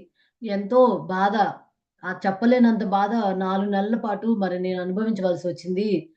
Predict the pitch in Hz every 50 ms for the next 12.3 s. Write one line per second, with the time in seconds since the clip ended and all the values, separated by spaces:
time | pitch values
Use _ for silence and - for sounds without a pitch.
0 | _ _ _ _ - 185 196 196 196 190 180 180 190 190 190 190 - 214 202 202
1 | - - 277 277 262 262 269 262 233 - - - 220 226 233 254 262 262 262 247
2 | 226 202 - - _ - 180 - - 208 196 208 226 254 262 254 233 233 226 233
3 | 240 240 233 202 165 - - 170 185 185 175 170 196 202 214 233 240 233 233 202
4 | - - 226 202 208 214 208 202 208 220 220 196 180 - - _ _ _ _ _
5 | _ _ - 190 196 202 202 196 196 190 185 180 185 180 180 - 190 190 185 180
6 | 180 175 170 170 156 - - - - 202 196 196 190 - - 247 240 233 233 240
7 | 233 220 196 190 185 185 190 185 180 185 185 175 - 190 180 - 202 196 233 240
8 | 233 233 226 208 202 196 196 214 220 220 214 202 202 202 202 214 214 208 202 196
9 | 190 190 - 226 240 247 208 170 - - _ _ _ _ _ _ - 202 185 185
10 | 190 180 180 190 - 214 202 202 - 269 247 233 208 202 202 202 208 208 196 -
11 | 233 233 226 - 202 190 196 - 226 220 220 - 226 226 226 226 214 202 180 156
12 | 180 175 170 180 190